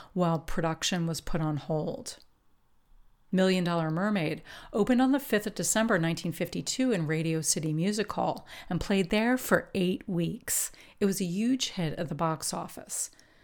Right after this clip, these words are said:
Afterwards, the Hollywood Foreign Press Association named her Star of the Year.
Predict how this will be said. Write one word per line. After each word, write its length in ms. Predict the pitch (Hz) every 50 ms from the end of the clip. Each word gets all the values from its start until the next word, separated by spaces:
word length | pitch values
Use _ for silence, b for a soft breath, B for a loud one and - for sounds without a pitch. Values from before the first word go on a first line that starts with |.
| b b b b b b b b b b b _ _ _ _ _ _
Afterwards, 640 | - 202 220 233 - - 190 165 156 156 147 - -
the 100 | - 156
Hollywood 500 | - - 185 180 185 180 175 175 165 -
Foreign 340 | - - 175 170 165 165 151
Press 340 | - - 226 247 247 -
Association 760 | 226 - - 175 160 143 - - 160 156 147 - - 170 160 151
named 280 | 165 165 170 185 -
her 140 | - 208 190
Star 380 | - - - 180 160 156 160 160
of 100 | 147 139
the 80 | 160
Year. 480 | 151 156 160 165 160 151 - - -